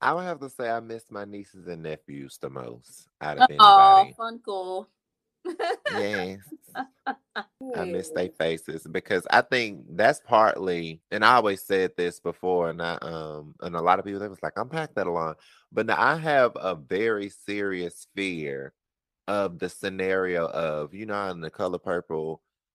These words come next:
Speaker 1: Sophia, she had been in jail so long, and then she came home and she started crying. She was like,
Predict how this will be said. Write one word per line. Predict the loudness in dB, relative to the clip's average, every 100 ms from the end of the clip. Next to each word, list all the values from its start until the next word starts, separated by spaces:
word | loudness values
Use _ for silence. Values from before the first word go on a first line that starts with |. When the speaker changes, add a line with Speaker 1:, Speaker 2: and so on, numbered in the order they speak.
| _
Speaker 1:
Sophia, | -10 -2 -2 -2 -2 0 0
she | -4 -8 -4 -2
had | -2 -2
been | -6
in | -6
jail | -2 0 0
so | 0 -4
long, | -2 -4 -6 -8
and | -8
then | -8 -8
she | -12
came | -4 -2 -2
home | -2 -4 -4
and | -6
she | -10
started | -4 0 0 0
crying. | -2 0 -2 -4
She |
was | -10 0
like, | 2